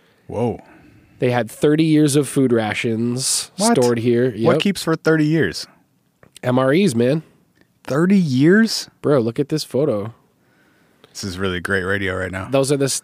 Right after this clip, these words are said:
Speaker 2: those are the rations lined up
Speaker 1: Sure,
Speaker 2: in the
Speaker 1: but,
Speaker 2: hallways
Speaker 1: like,
Speaker 2: of this bunker.
Speaker 1: what food lasts thirty years?
Speaker 2: I mean, I don't know. You can freeze dry stuff and it lasts for, like, ever if it's preserved properly.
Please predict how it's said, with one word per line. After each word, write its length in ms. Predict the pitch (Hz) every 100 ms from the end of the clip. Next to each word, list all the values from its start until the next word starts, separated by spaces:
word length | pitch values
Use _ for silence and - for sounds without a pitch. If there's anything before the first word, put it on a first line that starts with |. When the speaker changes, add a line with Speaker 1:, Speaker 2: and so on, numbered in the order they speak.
| -
Speaker 2:
those 240 | 127 131
are 60 | 139
the 100 | 131
rations 720 | 113 131 139 117 110 110 110
lined 360 | 113 117 123 123
up 160 | 127
Speaker 1:
Sure, 100 | 139
Speaker 2:
in 140 | 123 214
the 60 |
Speaker 1:
but, 60 | 151
Speaker 2:
hallways 280 | 131 135 120
Speaker 1:
like, 100 | 135
Speaker 2:
of 40 |
this 140 | 110 104
bunker. 540 | 117 139 120 107 113 143
Speaker 1:
what 220 | 208 -
food 380 | - 196 156 117
lasts 440 | 120 113 - -
thirty 260 | 156 147 110
years? 540 | 123 107 78 - - -
Speaker 2:
I 100 | 147
mean, 320 | 170 170 170
I 160 | 123
don't 140 | 185 165
know. 180 | 156 160
You 160 | 175
can 160 | 226 180
freeze 320 | - 233 165
dry 160 | 135 120
stuff 320 | - 120 123
and 80 | 117
it 80 |
lasts 320 | 107 113 123 -
for, 180 | 131
like, 220 | 110 104 -
ever 300 | - 160 131
if 120 | 117 120
it's 140 | 104
preserved 540 | - 113 107 147 151
properly. 580 | - 107 104 110 120 156